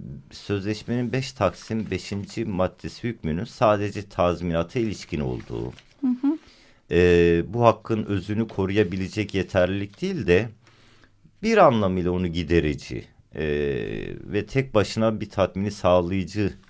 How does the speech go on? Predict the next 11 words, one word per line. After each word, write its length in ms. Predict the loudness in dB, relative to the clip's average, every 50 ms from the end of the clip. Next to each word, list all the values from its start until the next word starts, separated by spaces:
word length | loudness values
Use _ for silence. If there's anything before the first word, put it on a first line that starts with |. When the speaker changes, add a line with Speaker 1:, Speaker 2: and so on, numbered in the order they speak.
| _ -2
Speaker 1:
olmadığı 420 | -2 0 0 0 -2 -2 -2 -2
yönünde 340 | -2 -2 -2 -4 -4 -6 -8
kararlar 480 | -8 -4 -2 0 0 2 2 2 0
var. 280 | 0 0 -2 -2 -2 -2
Burada 460 | -2 0 0 0 0 0 0 0 -2
işin 280 | -4 -6 -6 -4 -2 -2
esasına 540 | -2 -2 0 0 -2 -2 -2 -4 -6 -4 -4
girecektir 720 | -4 -4 -4 -6 -4 -2 -4 -4 -4 -6 -8 -8 -8 -6
diye 160 | -6 -6 -6 -8 -10 -16 -20 _ _ -18 -6 0
görüyorum, 480 | 0 0 2 0 -2 -4 -6 -10 -12
düşünüyorum. 480 | -14 -12 -12 -12 -12 -12 -12 -12 -14